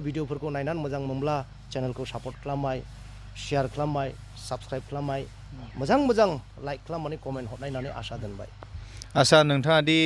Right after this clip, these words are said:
Speaker 2: आसामावहाय जोंनियावहाय स्टुडिअ बानायफैबाय, आ, गोबां नबसारहा आसामावहाय, आ, बेबायदिनो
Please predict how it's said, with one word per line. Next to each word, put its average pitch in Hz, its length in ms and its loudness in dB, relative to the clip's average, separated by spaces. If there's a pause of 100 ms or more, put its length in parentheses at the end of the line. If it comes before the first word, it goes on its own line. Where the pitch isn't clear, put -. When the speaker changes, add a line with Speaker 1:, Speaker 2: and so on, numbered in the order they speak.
(300)
Speaker 2:
आसामावहाय 135 680 4 (520)
जोंनियावहाय 123 400 4
स्टुडिअ 113 400 2
बानायफैबाय, 117 500 4 (460)
आ, 107 100 -2 (220)
गोबां 143 300 8 (500)
नबसारहा 123 640 4 (720)
आसामावहाय, 127 720 4
आ, - 480 -8
बेबायदिनो 120 500 4